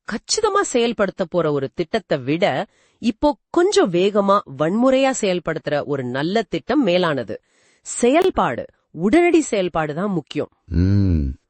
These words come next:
Speaker 1: ஆனா இதுல இன்னொரு, இன்னும் அழுத்தமான விஷயமும் இருக்கு. வெற்றிங்கிறது அது வெறும் நம்ம ஆசை மட்டும் இல்ல.
Speaker 2: அது என்ன?
Speaker 1: வெற்றி என்பது உங்க கடமை, உங்க பொறுப்பு. Success is your duty and responsibility. நீங்க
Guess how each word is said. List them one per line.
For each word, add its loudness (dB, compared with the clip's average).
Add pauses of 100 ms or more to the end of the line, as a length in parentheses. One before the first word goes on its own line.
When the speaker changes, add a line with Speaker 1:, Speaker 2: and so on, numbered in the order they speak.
Speaker 1:
ஆனா 2
இதுல 0
இன்னொரு, 0 (100)
இன்னும் -2
அழுத்தமான 2
விஷயமும் -2
இருக்கு. -6 (580)
வெற்றிங்கிறது 2
அது -8
வெறும் 2
நம்ம 0
ஆசை 2
மட்டும் 0
இல்ல. -4 (100)
Speaker 2:
அது -6
என்ன? -4 (320)
Speaker 1:
வெற்றி 0
என்பது 0
உங்க -2
கடமை, 0
உங்க -6
பொறுப்பு. -2 (360)
Success -2 (100)
is -2
your 2
duty 0 (120)
and 2
responsibility. -2 (520)
நீங்க 2